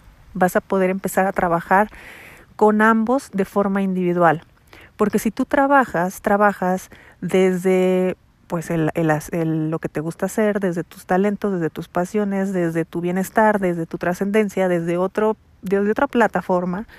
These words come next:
Y por otro lado está el dinero, que el dinero te puede llegar el día de mañana porque te sacas la lotería <laughs> y no tuviste que trabajar absolutamente nada. ¿Te das cuenta? Son conceptos completamente separados. ¿Qué nos pasa cuando tenemos ese concepto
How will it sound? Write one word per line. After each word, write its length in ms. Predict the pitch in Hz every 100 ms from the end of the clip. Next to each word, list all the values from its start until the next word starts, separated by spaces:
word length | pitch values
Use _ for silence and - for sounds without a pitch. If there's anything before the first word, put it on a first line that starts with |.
| - - - - _ _ -
Y 160 | - 294
por 160 | 302 294
otro 160 | 285
lado 360 | 277 240 196 214
está 220 | 220 202 220
el 80 |
dinero, 380 | 214 226 214 175
que 100 | -
el 60 | 190
dinero 300 | 202 202 185
te 120 | 185
puede 260 | - 180 180
llegar 240 | 185 185
el 100 | 185
día 120 | 180
de 80 | 175
mañana 340 | 185 208 190 180
porque 180 | 180
te 80 | -
sacas 220 | - 165
la 80 | 180
lotería 440 | 180 196 294 277 - - -
<laughs> 220 | - -
y 160 | - 214
no 160 | 220 208
tuviste 360 | 214 202 -
que 120 | -
trabajar 340 | 196 196 180 175
absolutamente 680 | 170 170 160 180 180 175 190
nada. 260 | 226 165 - _ - - - - -
¿Te 80 | 202
das 160 | 214
cuenta? 300 | - 220 233
Son 180 | - 208
conceptos 540 | 214 208 214 208 214
completamente 840 | - - 190 180 185 180 180 170 175
separados. 600 | - - 156 139 - - - - -
¿Qué 80 | 262
nos 160 | 285
pasa 220 | - 247 262
cuando 180 | 220
tenemos 400 | 208 190 185 196
ese 160 | 202 -
concepto 760 | - 185 - 180 - 180 175